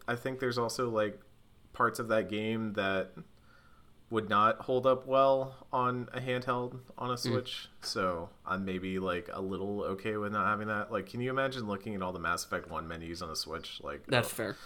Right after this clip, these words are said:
Speaker 1: <laughs> That's, like, all the codex injuries and stuff, like, uh,
Speaker 2: Mm.
Speaker 1: I'm good. <laughs> So,
Speaker 2: Make it a T V
Speaker 1: um,
Speaker 2: only game or some shit.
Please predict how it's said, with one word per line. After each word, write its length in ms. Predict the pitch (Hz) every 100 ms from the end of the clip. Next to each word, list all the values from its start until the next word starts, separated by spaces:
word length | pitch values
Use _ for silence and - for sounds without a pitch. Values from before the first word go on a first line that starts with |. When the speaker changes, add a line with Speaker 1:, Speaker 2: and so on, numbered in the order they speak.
| - -
Speaker 1:
<laughs> 300 | - - -
That's, 320 | - - - - - - - - -
like, 140 | 110
all 100 | 135
the 120 | 131
codex 500 | - - 98 104 113
injuries 420 | 120 113 120 123 120
and 160 | 117
stuff, 380 | 110 127 120 113
like, 180 | 98 -
uh, 40 | 90
Speaker 2:
Mm. 220 | 127 87
Speaker 1:
I'm 160 | 90 87
good. 320 | 65 73 76 - -
<laughs> 640 | 117 120 - 131 - -
So, 500 | 160 - - 160 131 - - - -
Speaker 2:
Make 100 | 156
it 100 | 160
a 20 | 143
T 60 |
V 20 |
Speaker 1:
um, 560 | 127 113 110 139 131 120
Speaker 2:
only 300 | 123 123 120
game 320 | 127 - - -
or 40 |
some 160 | - 131
shit. 220 | - -